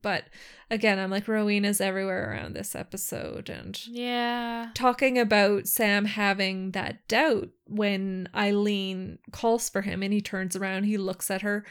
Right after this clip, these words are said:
Speaker 1: she takes a step toward him, and he kind of flinches back, like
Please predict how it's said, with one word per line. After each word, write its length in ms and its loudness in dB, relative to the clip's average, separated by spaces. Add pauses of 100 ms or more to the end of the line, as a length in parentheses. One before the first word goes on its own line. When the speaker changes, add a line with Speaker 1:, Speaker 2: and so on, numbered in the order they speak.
(300)
Speaker 1:
she 340 2
takes 300 -2
a 40 -4
step 220 0
toward 320 2
him, 140 2
and 100 -2
he 380 -4
kind 260 0
of 200 4 (160)
flinches 540 0
back, 540 -4
like 400 -8